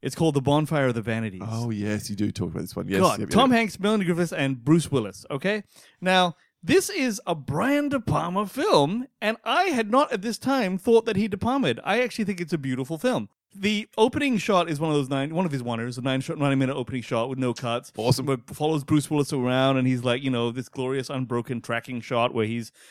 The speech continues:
Speaker 1: indulging in the excesses of celebrity. Long story short, it's, um, it's, it was meant, it was made from a novel, which was The Bonfire of the Vanities, and it was a phenomenal success, the novel.
Speaker 2: Was the novel considered to be unfilmable?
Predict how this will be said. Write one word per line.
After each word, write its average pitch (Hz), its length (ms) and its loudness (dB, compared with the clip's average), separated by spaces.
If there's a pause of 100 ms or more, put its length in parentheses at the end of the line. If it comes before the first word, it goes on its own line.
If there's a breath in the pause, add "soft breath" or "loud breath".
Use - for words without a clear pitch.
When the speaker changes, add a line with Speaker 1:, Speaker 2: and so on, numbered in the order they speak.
(120)
Speaker 1:
indulging 131 680 0
in 127 100 2
the 123 100 0
excesses 120 460 -6
of 117 80 -12
celebrity. 113 560 -6 (180 soft breath)
Long 277 220 2
story 165 260 0
short, 160 380 0 (420 soft breath)
it's, 202 220 0
um, 214 300 2
it's, - 220 -8
it 285 60 -2
was 226 180 2
meant, 302 200 4
it - 40 2
was 208 120 4
made 285 180 -2
from 240 140 0
a 180 60 2
novel, 156 520 4
which 127 180 -8
was 131 80 -4
The 127 60 -10
Bonfire 123 280 -2
of 175 60 -2
the 180 60 -6
Vanities, 127 360 -4 (420 soft breath)
and 165 540 2
it 180 80 2
was 175 180 2
a 165 60 -2
phenomenal 175 440 0
success, - 400 -6
the 123 140 -6
novel. 127 540 6
Speaker 2:
Was 123 120 -6
the 139 60 0
novel 180 220 2
considered 139 320 -4
to 117 60 -6
be 110 80 2
unfilmable? 110 540 0